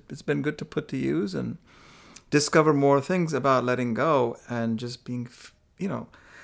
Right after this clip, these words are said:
God, I can't say I'm fearless, but I'm telling you that, you know, that, that when you step in to the arena where you don't know, now it gives me joy. Like, how is this gonna work?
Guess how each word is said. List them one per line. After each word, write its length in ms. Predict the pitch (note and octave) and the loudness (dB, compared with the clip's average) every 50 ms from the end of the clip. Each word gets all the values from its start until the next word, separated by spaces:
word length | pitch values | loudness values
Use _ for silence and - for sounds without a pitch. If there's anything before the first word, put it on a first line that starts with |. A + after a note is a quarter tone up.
| - - | -6 4
God, 180 | - C#3 C#3 B2+ | 8 10 10 12
I 80 | C3 B2+ | 10 10
can't 240 | - - C3+ B2 | 8 6 4 4
say 120 | - - B2+ | 4 4 2
I'm 80 | A#2 A2 | 2 2
fearless, 540 | G#2+ - - B2+ A2+ A2+ - - - - - | 0 -2 -2 0 0 0 -2 -4 -8 -10 -4
but 180 | - B2 A#2+ A#2 | 0 2 4 4
I'm 140 | A2+ A2+ | 4 2
telling 300 | A2+ - B2 B2+ B2+ B2 | 0 -2 -2 0 0 0
you 160 | A#2 A2+ A2+ G#2 | 0 0 -2 -2
that, 260 | A2 A#2 - - - _ _ _ _ _ _ _ _ _ _ _ _ - | -2 -4 -4 -6 -12 _ _ _ _ _ _ _ _ _ _ _ _ -10
you 60 | C3 | -8
know, 220 | A#2+ A2 - - - _ - | -8 -8 -8 -10 -14 _ -2
that, 280 | B2 A#2+ A#2+ - - | 0 0 0 -2 0
that 200 | - A#2 A#2 - - _ _ _ _ _ _ _ _ _ _ _ _ _ _ - | 0 0 0 0 -4 _ _ _ _ _ _ _ _ _ _ _ _ _ _ -8
when 140 | - B2+ A#2+ | -4 -2 -2
you 80 | A#2 A2 | -2 0
step 260 | - - D#3+ D#3+ F3 | 8 10 10 10 10
in 340 | F#3+ G3+ G#3 G#3+ F#3 - - _ _ _ _ _ _ _ _ _ _ | 10 6 6 4 2 -2 -8 _ _ _ _ _ _ _ _ _ _
to 60 | - C#3+ | -6 0
the 120 | C#3 C3+ | 2 2
arena 360 | B2+ A#2+ C#3+ D#3+ E3+ F#3+ G#3 F3+ | 4 4 4 2 2 2 0 0
where 140 | D3 B2+ | 0 0
you 100 | A#2 A2+ | 0 0
don't 220 | A2+ A#2+ B2+ C#3+ - | 0 0 0 0 2
know, 400 | B2+ C3 C3 D#3 F#3+ A3+ A3+ - _ _ _ _ _ _ _ _ _ _ _ _ _ _ _ _ _ _ _ _ _ _ - | 0 0 0 0 -2 -4 -6 -10 _ _ _ _ _ _ _ _ _ _ _ _ _ _ _ _ _ _ _ _ _ _ -4
now 240 | C3+ D3+ D3+ E3 D3 | 0 2 4 6 6
it 120 | B2+ A#2 | 4 4
gives 200 | C#3 C3+ B2+ A2+ | 0 -4 -4 -4
me 360 | B2 A#2 A2+ A#2 A#2 A#2 - - _ _ _ _ _ _ _ _ _ _ _ _ _ _ _ _ _ _ _ - | -2 -2 -2 -2 -2 -6 -10 -16 _ _ _ _ _ _ _ _ _ _ _ _ _ _ _ _ _ _ _ -12
joy. 340 | - - C#3+ D3 D3 A2+ - - - - - _ _ _ - - _ _ _ - - _ _ - | -6 -4 -2 -2 -2 -2 -6 -10 -16 -20 -20 _ _ _ -20 -20 _ _ _ -20 -20 _ _ -20
Like, 120 | - - _ _ _ _ _ _ _ _ _ _ _ _ _ | -20 -20 _ _ _ _ _ _ _ _ _ _ _ _ _
how 340 | - - - - E3+ F#3+ G3+ | -8 -6 -6 -2 4 6 8
is 140 | G#3+ G#3+ G3+ | 8 8 6
this 200 | G#3+ A3 G#3+ - | 2 -2 -2 2
gonna 200 | A3 G#3+ A3+ A3 | 2 2 2 2
work? 320 | A3+ A#3+ A3+ - - - | 2 2 0 -2 -6 -12